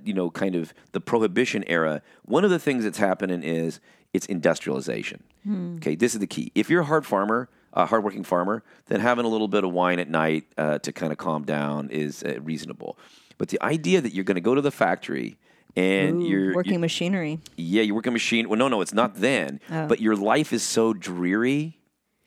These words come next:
Speaker 1: that you, on your way home
Speaker 2: Stop
Speaker 1: in the
Speaker 2: at the bar.
Speaker 1: cities, yeah, they're displaced from community. You're not living in the village. It's not like what you're having in a picnic.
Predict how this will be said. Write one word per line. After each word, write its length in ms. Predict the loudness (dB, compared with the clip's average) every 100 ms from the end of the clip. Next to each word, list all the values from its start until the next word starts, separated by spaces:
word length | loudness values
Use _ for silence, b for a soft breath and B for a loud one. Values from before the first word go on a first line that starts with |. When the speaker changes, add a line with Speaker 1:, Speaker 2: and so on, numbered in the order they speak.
| b b -6
Speaker 1:
that 300 | 2 4 4
you, 600 | 0 2 2 2 0 0 2
on 200 | 2 2
your 120 | 2
way 200 | 2 2
home 600 | 0 -2 -2 -2 -4 -8
Speaker 2:
Stop 100 | -2
Speaker 1:
in 40 |
the 60 | 0
Speaker 2:
at 40 | 0
the 40 |
bar. 40 |
Speaker 1:
cities, 680 | 0 2 4 4 2 0 -4 -10 b b b
yeah, 160 | 0 2
they're 120 | 0
displaced 640 | 0 -4 -4 0 2 2 0
from 160 | -6
community. 560 | -6 -6 -2 0 0 -2
You're 140 | 0
not 200 | 2 2
living 280 | 4 2 0
in 80 | -2
the 80 | -2
village. 420 | 0 2 0 -2
It's 160 | -6 -2
not 240 | 0 0
like 140 | -2
what 120 | -4 -6
you're 100 | -2
having 260 | -2 -2
in 80 | -6
a 60 | -6
picnic. 480 | -6 -6 -6 -8